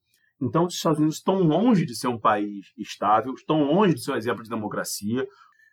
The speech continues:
Ah, e a gente analisou essa questão aí agora. E um episódio recente, né, que não é tão recente assim, que vem desde dois mil e quatorze, mais ou menos, é a questão ali da,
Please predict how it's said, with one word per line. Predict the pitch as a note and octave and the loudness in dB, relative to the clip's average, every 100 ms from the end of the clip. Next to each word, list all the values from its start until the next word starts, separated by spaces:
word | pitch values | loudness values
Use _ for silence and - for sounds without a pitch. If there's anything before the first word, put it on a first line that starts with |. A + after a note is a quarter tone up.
| _ | _
Ah, | C#3+ C#3+ D3 D3+ D3+ D3+ D#3 D#3 E3 | 2 4 4 4 0 -2 -2 0 -2
e | F#3+ G3 | 2 2
a | |
gente | E3+ F#3 G#3 | 4 0 -2
analisou | G3+ E3+ F3 F3 C3 D3 | 0 2 4 2 2 2
essa | D3+ - | 2 0
questão | D3 C#3 - B2+ C3+ | -2 -4 -2 -2 0
aí | B2 C3 | -2 0
agora. | C#3 D3 A#2 A2+ - | 2 2 2 0 -2
E | A3 | -2
um | F4+ | 0
episódio | F#4+ E4 D#3 D3 B2+ B2 | 2 4 4 4 2 0
recente, | C3 - D#3+ A3 - | 0 0 -2 -2 -4
né, | F#2+ A#2+ | -2 -2
que | B2+ | 0
não | E3 D3 | 2 2
é | B2+ | 0
tão | B2+ | -2
recente | A2+ G#2+ A2 G#2 | -2 -4 -8 -10
assim, | - D3 E3+ E3+ _ _ _ | -8 -2 -2 -2 _ _ _
que | B2 | -4
vem | B2+ A2+ | 0 2
desde | C3 D#3 | 4 2
dois | C3 A2+ | 2 0
mil | A#2+ | -2
e | |
quatorze, | - G#2 - D3 A#2+ G#2+ | -2 -4 0 2 2 -2
mais | G2+ | -6
ou | F#2+ | -6
menos, | G#2+ D3+ - - - | -2 -2 -4 -10 -2
é | D4 | 0
a | G#3+ | 0
questão | G3+ E3+ - D#3 D#3+ | 0 -4 -2 0 2
ali | C#3+ A#2+ C3+ | 0 0 0
da, | C#3+ C#3 C3 B2 A#2 G#2+ G2 | 4 6 8 6 6 2 -2